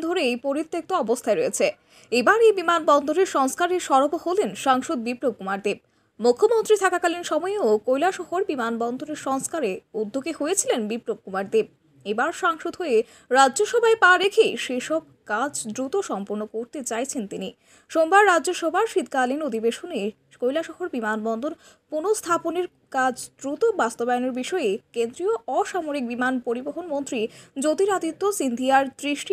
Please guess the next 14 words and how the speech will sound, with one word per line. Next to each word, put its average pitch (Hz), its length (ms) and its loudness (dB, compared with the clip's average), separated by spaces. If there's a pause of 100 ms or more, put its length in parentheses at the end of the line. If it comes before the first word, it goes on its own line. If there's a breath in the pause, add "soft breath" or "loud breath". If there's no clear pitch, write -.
(120)
আকর্ষণ - 380 -6
করেছেন 285 280 -2 (100)
তিনি। 208 180 -4 (440 soft breath)
তিনি 302 160 0 (100)
এদিন 392 180 4 (100)
জানতে 285 320 2
চেয়েছেন, 370 320 0 (320)
কতদিনের 330 500 -2
মধ্যে 392 260 2 (320)
এই 254 160 6
বিমানবন্দরের 359 760 0
কাজ 330 140 4 (180)
সম্পূর্ণ 381 460 4 (120)
হবে। 214 200 -2